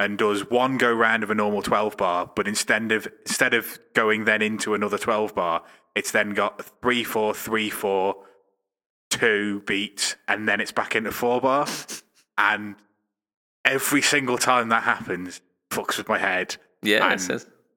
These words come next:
Speaker 1: because I've got to go from, like, playing twelve bar to counting, and I've never done that before. And then, like, I just got it one week where the drummer's just hitting on three, hitting on three, hitting on three, and then you just have to listen for the singer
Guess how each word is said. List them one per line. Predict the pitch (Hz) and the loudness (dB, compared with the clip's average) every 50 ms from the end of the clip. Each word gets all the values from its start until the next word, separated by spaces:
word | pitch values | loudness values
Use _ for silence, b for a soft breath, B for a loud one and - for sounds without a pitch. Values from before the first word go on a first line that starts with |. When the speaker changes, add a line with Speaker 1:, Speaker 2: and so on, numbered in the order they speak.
| _ _ - | _ _ -2
Speaker 1:
because | 131 - - 131 123 117 - - - | -2 0 2 2 2 2 0 2 2
I've | 117 117 - - | 2 0 0 -2
got | - 127 - - | -4 -4 -4 -4
to | - - | -4 -2
go | - 131 127 135 127 | 0 2 2 2 0
from, | 110 - 127 120 110 113 110 101 - - - | 0 0 0 0 0 -2 -6 -8 -10 -6 0
like, | 117 110 104 107 107 - - - - - - - | 0 2 2 2 -2 -6 -12 -14 -14 -14 -6 0
playing | - 143 127 123 120 123 113 | 0 2 2 2 0 0 0
twelve | - 123 117 120 123 - - | 2 2 2 2 2 0 0
bar | 113 98 90 82 | 0 0 0 0
to | - - | -2 -4
counting, | - - - - 113 123 135 127 - - 147 151 156 170 - B B B B B _ _ _ _ _ _ | -6 -2 0 2 2 2 2 -2 0 0 0 0 0 -4 -8 B B B B B _ _ _ _ _ _
and | - 110 110 101 104 101 104 101 - - | 0 2 2 0 -2 -4 -10 -10 -6 -2
I've | 110 110 107 113 | -2 -2 0 0
never | 117 123 123 113 113 | 0 0 0 0 0
done | - - 113 110 113 | -2 0 0 2 2
that | 110 110 - | 0 0 -2
before. | 98 95 - - 95 90 90 90 87 - - | -4 -8 -6 -4 -4 -4 -2 -4 -4 -4 -2
And | 101 107 107 110 | -2 -2 0 0
then, | 107 107 107 104 104 104 - _ _ _ _ _ - - | 0 2 0 0 -4 -6 -12 _ _ _ _ _ -6 -4
like, | 101 107 - - - | -4 -2 -2 -2 0
I | 110 113 | 0 0
just | - - 123 - | 2 0 -2 0
got | - 131 127 127 | 0 0 2 2
it | 131 113 | 2 2
one | 117 117 107 104 | 2 0 0 0
week | 104 101 101 - - - | 0 -2 -2 -2 -2 -2
where | 107 101 101 95 - b b b b b b _ _ - | 0 0 0 0 -2 b b b b b b _ _ -8
the | 113 | -2
drummer's | - 139 143 139 135 127 - | 2 2 2 4 2 0 0
just | - 131 117 - - | 0 -2 -2 -2 0
hitting | - 123 110 - 117 113 | -2 -2 -2 0 0 2
on | 107 107 104 | 2 0 0
three, | 101 - 107 110 104 104 92 | -2 -2 0 0 0 0 -2
hitting | 104 101 - - 107 101 | -4 -4 -4 -4 -4 -2
on | 98 95 95 | -4 -4 -4
three, | - 107 104 98 95 | -2 -2 -2 -2 -2
hitting | - 104 - - 107 104 | -4 -4 -4 -4 -2 -2
on | 98 95 | -2 -2
three, | 95 - 110 107 104 92 92 - | -2 -2 0 0 2 2 0 -2
and | - 101 107 110 | -2 -2 0 0
then | 110 107 110 110 | 0 0 0 -2
you | 107 104 | -4 0
just | - 113 - - | 0 0 0 2
have | - 113 104 - - | 0 0 0 0 -2
to | 120 | 0
listen | 110 110 117 127 123 - - - 120 | 0 0 2 0 0 -2 -2 -8 -6
for | 110 - - | -6 -4 -2
the | 110 110 | -2 -2
singer | - - 123 120 123 131 139 139 | 0 0 0 0 2 2 0 -2